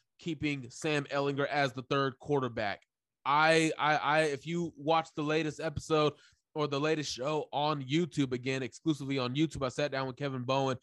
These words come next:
and we talked about Sam Ehlinger. He, he, he's done all the right things. He worked with Tom House, got with him the quarterback mechanics guru this offseason.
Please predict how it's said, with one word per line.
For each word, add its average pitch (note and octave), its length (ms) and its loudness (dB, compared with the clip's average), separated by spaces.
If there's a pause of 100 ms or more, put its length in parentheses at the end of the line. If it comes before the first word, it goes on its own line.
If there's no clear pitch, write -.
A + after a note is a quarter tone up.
(320)
and D#3 80 2
we D#3+ 80 6
talked E3 240 2
about C#3+ 200 0
Sam D3 260 -2
Ehlinger. B2 480 -2 (560)
He, D3 260 0
he, D3+ 140 2
he's D#3 320 -2
done E3 260 4
all D#3 300 4
the D3+ 100 -2
right D3 360 2
things. A#2 280 -4
He B2 120 -2
worked D3 280 -2
with D#3 120 -6
Tom D3 260 0
House, C#3 380 0 (340)
got C#3+ 240 4
with D3 160 -2
him D3+ 240 0
the C3 100 -4
quarterback C#3+ 540 0
mechanics C3 460 -4
guru D3 540 2
this C#3 260 -4
offseason. C#3 580 -4